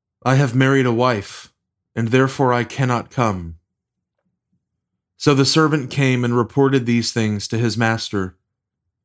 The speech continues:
Then the master of the house became angry, and said to his servant, 'Go out quickly to the streets and lanes of the city, and bring in the poor and crippled and blind and lame.' And the servant said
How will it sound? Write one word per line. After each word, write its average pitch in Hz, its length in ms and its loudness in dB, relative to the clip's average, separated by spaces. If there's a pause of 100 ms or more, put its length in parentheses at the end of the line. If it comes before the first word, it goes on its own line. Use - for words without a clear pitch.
(220)
Then 143 220 2
the 143 80 2
master 135 460 0
of 123 100 -2
the 117 120 -2
house 117 340 -2
became 117 400 -2
angry, 98 500 -4 (320)
and 117 160 -2
said 123 300 0
to 117 80 -2
his 117 200 -2
servant, 110 460 -2 (720)
'Go 160 180 6
out 143 220 -2
quickly 131 400 0
to 110 140 -8
the 104 100 -6
streets 127 540 -2
and 113 200 -4
lanes 120 360 0
of 107 120 0
the 107 80 -4
city, 107 460 -4 (560)
and 117 180 -2
bring 139 260 4
in 131 120 2
the 123 80 0
poor 127 640 0
and 110 160 -10
crippled 110 520 -2 (140)
and 113 180 -4
blind 110 600 0
and 113 180 -4
lame.' 101 460 -4 (1160)
And 120 140 0
the 117 60 0
servant 127 400 0
said 113 400 -2